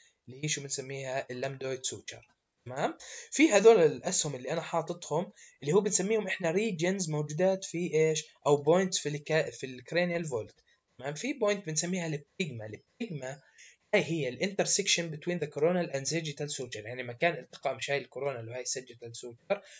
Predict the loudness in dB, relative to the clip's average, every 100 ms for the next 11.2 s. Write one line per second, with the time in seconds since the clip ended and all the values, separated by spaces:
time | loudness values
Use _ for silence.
0 | _ -2 4 4 2 -8 0 2 4 2
1 | -4 -4 -2 0 0 0 -6 _ -16 -6
2 | -4 -2 0 -2 -2 _ -2 -2 -6 -14
3 | _ _ _ _ -4 -2 -4 -10 -20 -14
4 | -10 -6 6 8 8 6 -4 -2 -2 0
5 | 0 0 -2 -2 -2 -2 -2 -2 -2 -6
6 | -14 _ _ _ -4 -4 -4 -8 -20 _
7 | -4 -2 2 4 4 4 0 -2 -4 -2
8 | -2 -2 -8 -8 -10 -6 -4 -2 -2 -4
9 | -6 -4 -4 -4 -2 -2 -2 -8 -2 2
10 | 2 2 -2 -2 -2 -2 -2 0 0 -4
11 | -6